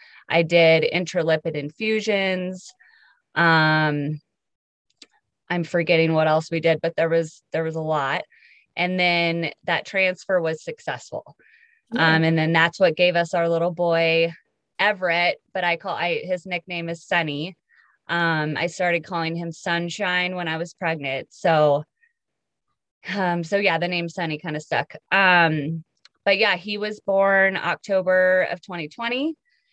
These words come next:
Speaker 1: and, um, I had a really, really difficult birth. I had an awesome pregnancy. I mean, it was, it was the best.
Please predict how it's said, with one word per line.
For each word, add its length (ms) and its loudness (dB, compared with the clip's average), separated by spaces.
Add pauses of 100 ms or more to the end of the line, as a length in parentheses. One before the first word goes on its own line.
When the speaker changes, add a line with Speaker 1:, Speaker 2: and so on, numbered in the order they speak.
(320)
Speaker 1:
and, 880 2 (480)
um, 800 -4 (200)
I 120 4
had 200 4
a 80 8
really, 600 0
really 440 2
difficult 840 -4 (480)
birth. 420 -4
I 120 0
had 340 0 (100)
an 220 -8
awesome 440 -2
pregnancy. 760 -4
I 120 -4
mean, 360 -4 (600)
it 100 -4
was, 300 -4 (260)
it 80 0
was 240 -4 (220)
the 60 -4
best. 500 -8